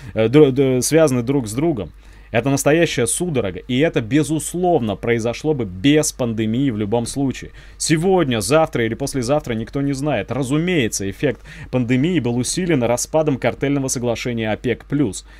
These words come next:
Конечно, это послужило еще одним стимулятором, детонатором для кризиса, но не причиной этого кризиса. Мы не можем списать начало Первой мировой войны на заговор буржуев. Мы не можем списать начало Первой мировой войны на то, что пошел мальчик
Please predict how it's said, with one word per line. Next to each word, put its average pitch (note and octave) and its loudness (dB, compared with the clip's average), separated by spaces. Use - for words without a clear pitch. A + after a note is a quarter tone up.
Конечно, C#3 2
это G#2+ -2
послужило C3+ 0
еще A#2+ 0
одним B2 0
стимулятором, C#3 2
детонатором B2+ 0
для F#2+ -4
кризиса, G#2+ -4
но B2 -2
не C3 0
причиной C3 -4
этого F2 -8
кризиса. D#2 -10
Мы D3+ 4
не F#3+ 2
можем F#3 4
списать D#3 2
начало B2 0
Первой B2 2
мировой A#2 0
войны A#2 0
на C3+ 4
заговор B2+ 2
буржуев. B2 0
Мы E3 4
не F#3+ 2
можем E3 2
списать B2 -2
начало A#2 -2
Первой A#2 0
мировой A2 2
войны G2+ 0
на B2 0
то, B2 -2
что - -6
пошел B2+ -2
мальчик A#2 -2